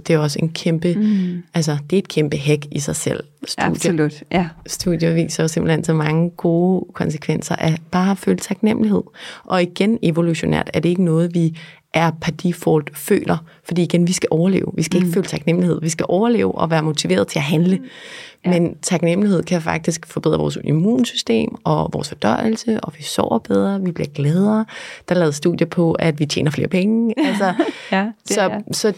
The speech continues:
Speaker 1: den der helt basale evne til også at, jeg tror, der er mange, der laver den der øvelse med at sige tre ting til sig selv, man er glad for om aftenen, eller rundt om bordet
Speaker 2: Mm.
Speaker 1: med sine børn.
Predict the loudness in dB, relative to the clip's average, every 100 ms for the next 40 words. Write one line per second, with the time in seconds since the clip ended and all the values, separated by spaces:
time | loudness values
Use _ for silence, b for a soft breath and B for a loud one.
0 | 0 0 2 2 0 0 0 -2 2 0
1 | 2 0 0 2 2 4 2 0 0 0
2 | 2 0 2 0 0 -2 -4 -4 -2 -2
3 | 0 0 0 0 0 0 0 0 2 0
4 | 0 -2 0 -2 -2 -2 -4 -4 -2 -2
5 | 0 -2 -4 -4 -4 0 -2 0 0 0
6 | 2 0 0 0 0 0 -2 -4 -2 0
7 | 0 0 0 -2 0 0 0 2 2 2
8 | 0 -2 -4 0 0 0